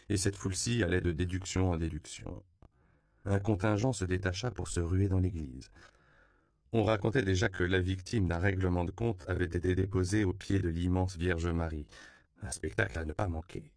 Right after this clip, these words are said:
Les rumeurs les plus folles circulaient. Des remous agitaient la foule,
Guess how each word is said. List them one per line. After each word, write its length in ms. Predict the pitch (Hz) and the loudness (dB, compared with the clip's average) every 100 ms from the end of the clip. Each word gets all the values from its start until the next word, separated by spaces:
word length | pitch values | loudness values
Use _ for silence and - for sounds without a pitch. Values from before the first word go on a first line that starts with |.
| _ _ _ _ _ - - - | _ _ _ _ _ -20 -18 -2
Les 180 | 92 104 | 4 4
rumeurs 400 | 101 107 120 101 | 6 6 4 4
les 120 | 98 | 4
plus 180 | 90 117 | 2 0
folles 340 | - - 131 | -2 0 0
circulaient. 680 | 120 110 92 101 90 73 - _ _ _ _ | 0 -4 -4 -4 -4 -4 -10 _ _ _ _
Des 200 | 90 95 | -2 2
remous 460 | 92 101 101 110 107 | 4 4 6 6 6
agitaient 360 | 92 90 95 92 | 4 2 0 0
la 80 | |
foule, 460 | 92 - 110 120 104 | 0 -2 -2 0 0